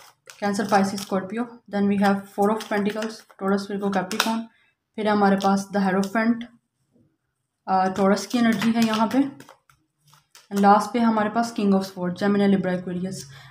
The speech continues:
अच्छा जी, दिमाग की बात आई है तो ये person काफ़ी ज़्यादा practical होके दिमाग में तो सोच रहा है आप लोगों को लेके। Then we have Three of Wands। Yes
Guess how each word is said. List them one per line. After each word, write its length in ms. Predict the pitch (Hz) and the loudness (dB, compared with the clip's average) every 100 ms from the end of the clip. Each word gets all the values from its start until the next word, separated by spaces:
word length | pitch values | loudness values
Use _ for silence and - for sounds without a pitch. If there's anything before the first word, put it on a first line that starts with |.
| - | -12
अच्छा 240 | 190 190 185 | -10 -2 0
जी, 120 | 190 | 0
दिमाग 380 | 202 214 214 226 | 2 2 2 4
की 60 | 254 | 4
बात 300 | 233 226 233 | 4 2 0
आई 100 | 226 | 0
है 60 | 220 | -2
तो 100 | 226 | -2
ये 140 | 208 | -4
person 300 | 208 202 208 | -2 -4 -2
काफ़ी 240 | 185 180 | -2 -2
ज़्यादा 180 | 214 208 | -4 -2
practical 480 | 190 185 185 226 226 | -2 -4 -6 -4 0
होके 220 | 180 185 | 0 -2
दिमाग 360 | 185 180 175 175 | -4 -2 -2 -4
में 180 | 185 185 | -6 -6
तो 140 | 185 | -8
सोच 300 | - 180 180 | -6 -6 -2
रहा 120 | 196 | 0
है 80 | 175 | 0
आप 80 | 180 | -2
लोगों 200 | 175 180 | -6 -4
को 100 | 180 | -4
लेके। 220 | 180 185 | -4 -4
Then 220 | 190 202 | -2 -2
we 60 | 208 | -4
have 180 | 214 - | -8 -4
Three 180 | 196 196 | 0 2
of 80 | 175 | 0
Wands। 260 | 170 175 175 - _ - - _ - | -6 -8 -10 -16 _ -20 -20 _ -10
Yes 240 | 185 190 | -6 -6